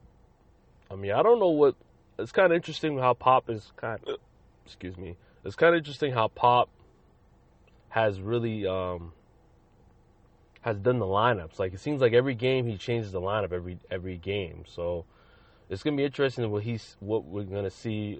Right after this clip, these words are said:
like, probably on the first, uh, game in the fiba World Cup, what lineup he's gonna go to. I'm pretty sure he's gonna stick to one starting lineup. But far as I know, the two guys that have been in, in the lineup so far in all the expositions has been,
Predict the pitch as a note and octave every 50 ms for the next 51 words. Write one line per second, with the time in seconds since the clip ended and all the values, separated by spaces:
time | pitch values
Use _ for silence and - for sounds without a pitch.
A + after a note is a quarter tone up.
0 | - - F#2 F2+ E2+ - - - A2 A2 A2+ G#2 G2+ G2+ F#2+ F#2+ F2+ E2+ E2 -
1 | - G#2+ G#2 G2+ G2 F#2+ - - - - - _ _ _ _ _ _ _ _ _
2 | E2+ F2 F2 F2 E2+ E2+ E2 D#2+ E2 G2 G#2 G#2 G2 F#2+ F2+ F2 - - F#2+ F2
3 | E2+ E2 E2 E2 D#2+ - A2+ A2 F#2 - G2 G2+ D#2+ E2+ F2 F#2 G2+ G#2 G#2+ G2
4 | - - F#2+ E2+ F#2 E2+ E2+ D#2+ D#2+ F2+ G2+ A2 A2+ - - D#2+ D2 D2 C#2+ -
5 | - _ _ _ _ _ _ _ _ _ _ _ _ _ _ - F2+ - B2 B2+
6 | B2+ - - B2 A2 - A2 G2+ F#2+ - - A2+ G#2 - F#2+ E2+ F#2 F#2+ F#2 F2+
7 | - - F#2 F2 E2+ E2 D#2+ E2 F2+ G2+ F#2+ E2+ D#2 D2 D2 D#2 - D#2+ - -
8 | A#2+ A#2+ A#2+ B2 A#2 C3 C3 B2 A2 G2+ F#2+ F#2 F2+ E2 E2+ F2 F2 F2 - -
9 | C3+ C3 A#2 A#2+ A2+ A2 A2 A2 G2+ F#2+ G2+ F2+ F2+ F2 E2+ E2+ A2+ A2+ G#2 G#2
10 | G2+ - _ _ _ _ _ - F#2+ G2+ G#2+ G#2 F#2+ - _ - F#2+ F2 E2+ E2+
11 | E2 E2 - _ - _ _ _ _ _ _ _ F2+ F2+ F#2+ G2+ G#2+ A2+ A2 G2+
12 | F2 - - G#2+ F#2+ - - A2+ A2+ A2+ G#2+ G2+ F#2+ F2+ F2+ F#2+ F#2 F#2 F#2 F2+
13 | - - - E2+ G2 A2+ A2 - F#2+ F2 F2 F2 E2+ E2 E2 F#2 G2+ G2 F2+ F2
14 | E2